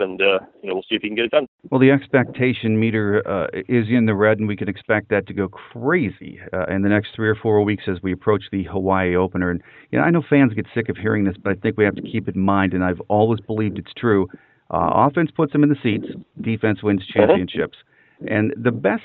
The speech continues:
Speaker 2: thing about having a defense like this, Nick, because we know it's gonna be good, is you can take more time building that offense, uh, building cohesion with a new quarterback. That is a luxury that cannot be understated, Nick.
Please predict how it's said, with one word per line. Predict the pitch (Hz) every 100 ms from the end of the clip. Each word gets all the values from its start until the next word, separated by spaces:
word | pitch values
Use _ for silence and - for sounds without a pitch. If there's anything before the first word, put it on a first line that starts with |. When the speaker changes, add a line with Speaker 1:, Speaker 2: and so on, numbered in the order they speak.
| - -
Speaker 2:
thing | 185 120 113 113 -
about | 107 120 113
having | 120 139 120 107
a |
defense | 90 113 120 110 92
like | 107 101 117
this, | 113 107
Nick, | 98 95
because | 117 127 117
we | 117
know | 101 92
it's | -
gonna | 87 85
be | 82
good, | 95 85 82 - _ _
is | 107 107 98 135
you | 185
can | 208
take | 147 160 147
more | 135 131
time | 113 131 117 101 87 95
building | 131 214 214 113 101
that | 95 98
offense, | 104 107 110 110 - 104
uh, | 98 98 -
building | 147 160 143 135
cohesion | 131 123 113 139 135 107 104
with | 101
a | 101
new | 110 120
quarterback. | 120 120 117 98 101 98 _ _ -
That | 220
is | 208
a |
luxury | 127 120 165 208 - 104 104 95
that | 104 104 -
cannot | 104 101 110 151 185 127 -
be | 101
understated, | 104 104 95 113 95 67
Nick. | 65 -